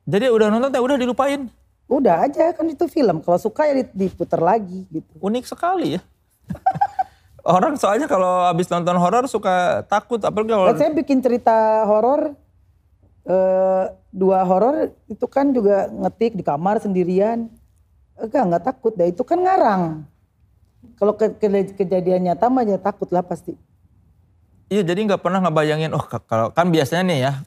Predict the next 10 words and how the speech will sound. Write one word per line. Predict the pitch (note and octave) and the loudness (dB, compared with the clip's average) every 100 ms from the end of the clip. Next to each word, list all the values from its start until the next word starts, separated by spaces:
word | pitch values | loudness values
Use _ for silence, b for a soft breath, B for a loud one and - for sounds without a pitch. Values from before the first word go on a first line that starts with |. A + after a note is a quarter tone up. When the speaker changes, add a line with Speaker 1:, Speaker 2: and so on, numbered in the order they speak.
| - | -12
Speaker 1:
nonton | - A2+ C3+ C3+ | -10 -4 -4 -4
terus, | A2+ C#3 - _ _ _ _ | -6 -8 -10 _ _ _ _
"Eh, | G#2 - _ _ | -12 -12 _ _
kalau | _ G#2+ | _ -6
di | G#2 | -4
filman | G2+ G#2+ A#2 C#3 | -6 -6 -4 -4
nih, | B2+ A#2 G2+ | -4 -6 -8
biasanya | A2 A#2 A2 A#2+ B2+ | -8 -8 -6 -8 -6
ada | C3 C#3 | -6 -6
nih | D3+ C#3 | -6 -6